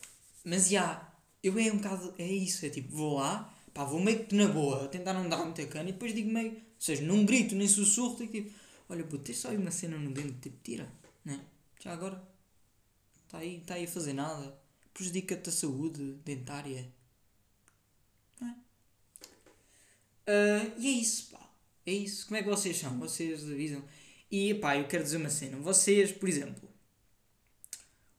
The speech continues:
um vosso amigo fez merda. Mas atenção, não é merda tipo um crime. Por exemplo, o vosso amigo violou alguém. Tipo, isso aí nem há dúvidas, ok? Tipo, nem vou falar nisso. É tipo, o vosso amigo,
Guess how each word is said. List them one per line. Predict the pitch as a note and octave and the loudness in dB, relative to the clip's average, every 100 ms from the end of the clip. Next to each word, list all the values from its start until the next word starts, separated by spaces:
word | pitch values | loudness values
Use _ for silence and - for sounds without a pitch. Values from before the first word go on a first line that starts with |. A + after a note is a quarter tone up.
| _ | _
um | F3 | -4
vosso | E3+ G#3 - | 2 6 6
amigo | F#3 G#3+ A3 G3+ | 6 4 4 0
fez | - G3 F3+ E3+ - - - _ | 4 4 6 2 0 -2 -6 _
merda. | E3 D3 A#2+ - G#1 - _ _ | -8 -4 -4 -6 -14 -18 _ _
Mas | E3+ G3+ | 6 6
atenção, | G#3+ A3+ G3+ C#3+ C#3+ | 8 6 6 4 2
não | D#3+ | 4
é | E3 | 6
merda | F3 F#3+ G3 | 8 8 6
tipo | A3 G#3 A3+ | 2 2 2
um | A3 | 2
crime. | F#3+ E3 D3+ B2+ - - - - | 4 6 4 0 -4 -14 -20 -2
Por | |
exemplo, | D3 D#3 B2 - - - | 2 2 2 -8 -16 -16
o | |
vosso | - C#3 D#3 | -2 2 2
amigo | D#3+ D#3+ | 2 2
violou | D#3 D#3+ E3 | 2 6 10
alguém. | E3+ E3 E3+ F#3 A3+ - - - _ _ | 10 10 8 8 6 -2 -12 -20 _ _
Tipo, | - - | -8 2
isso | - | 4
aí | D3 F3+ | 6 6
nem | E3 F3+ | 6 8
há | A#3 | 10
dúvidas, | G3+ F3+ D3+ B2+ B2 | 10 8 6 2 -2
ok? | C#3 - E3 F3 A#2+ | -6 2 6 6 4
Tipo, | D3 D3 | -2 -2
nem | D3+ | 0
vou | E3 G3 | 2 2
falar | A3+ F#3+ C#3 | 4 4 2
nisso. | - C#3+ | -2 -4
É | |
tipo, | - - A3+ | -6 -6 -4
o | |
vosso | A#3+ C4 - | 0 2 2
amigo, | A#3 C#4 C4+ A#3+ B3+ | 0 0 0 0 -8